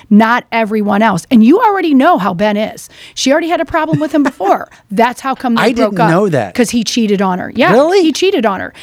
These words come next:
Speaker 1: That's why they broke up. I don't know at one point Jennifer Gardner came in, but he was on a film with her. She got pregnant before they got married. That's why they got married. So she's gotta be pooping in her pants right now, going, "Oh my gosh," because Ben can't be trusted. He doesn't keep his zipper up. He does not.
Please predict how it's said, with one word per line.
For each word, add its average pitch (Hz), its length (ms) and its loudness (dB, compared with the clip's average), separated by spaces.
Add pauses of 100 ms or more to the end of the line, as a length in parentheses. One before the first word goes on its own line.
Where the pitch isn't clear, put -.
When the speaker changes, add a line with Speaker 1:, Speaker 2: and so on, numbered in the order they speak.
(120)
Speaker 1:
That's - 260 -4
why 233 140 2
they 370 200 2
broke 226 280 0
up. - 240 -6 (340)
I 269 120 -2
don't 285 160 -4
know 294 100 0
at - 80 -8
one 254 180 -4
point 220 280 -6
Jennifer 214 260 -2
Gardner 277 380 -2
came 202 180 -2
in, 233 80 0
but 202 80 -2
he 233 80 2
was 262 140 0
on 269 100 2
a 247 60 0
film 302 280 2
with 214 140 -2
her. 214 140 -2
She - 160 -8
got 233 180 -2
pregnant 262 320 -2
before 226 320 -2
they 226 140 -2
got 226 200 0
married. 247 360 -2
That's 214 200 -4
why 214 200 0
they 208 120 0
got 214 240 -2
married. 214 280 0 (200)
So - 160 0
she's 370 400 -2
gotta 254 240 -2
be 214 220 -6 (400)
pooping 254 520 0
in 208 80 -6
her 226 180 -4
pants 302 400 -4
right 202 200 -4
now, - 260 -6 (320)
going, 226 340 0
"Oh 262 140 2
my 277 120 0
gosh," 277 120 -4 (200)
because 330 260 -2
Ben 359 260 0
can't 339 240 -6
be 262 80 -4
trusted. 285 360 -4
He 294 100 0
doesn't 330 260 0
keep 311 140 -2
his 214 160 0
zipper 302 280 0
up. - 280 -2
He 294 120 -2
does 240 300 -2
not. 285 640 0